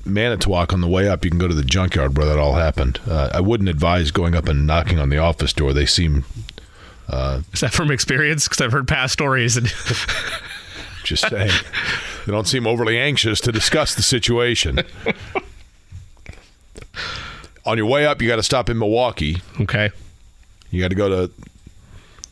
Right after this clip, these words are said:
Speaker 1: the Old Pabst Brewery and go to the Best Place Bar, which is in the Old Pabst, the original Pabst Brewing in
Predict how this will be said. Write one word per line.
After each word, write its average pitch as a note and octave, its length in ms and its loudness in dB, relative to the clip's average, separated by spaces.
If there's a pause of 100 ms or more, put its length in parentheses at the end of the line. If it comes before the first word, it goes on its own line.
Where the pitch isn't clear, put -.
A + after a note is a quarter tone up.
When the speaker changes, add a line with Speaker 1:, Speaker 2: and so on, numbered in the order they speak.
Speaker 1:
the F2 180 0
Old A#2 280 2
Pabst - 380 0
Brewery A#2+ 420 4
and F#2+ 200 0
go G2+ 160 2
to G2+ 280 0
the E2+ 120 0
Best G#2+ 420 0
Place A#2+ 600 0 (1200)
Bar, F#2+ 560 2
which G2+ 260 0
is F2+ 120 0
in G2 100 0
the F#2 160 -2
Old A#2 360 2
Pabst, - 600 0
the G2+ 120 2
original A2+ 420 2
Pabst G#2+ 360 0
Brewing G2 420 2
in A2 440 0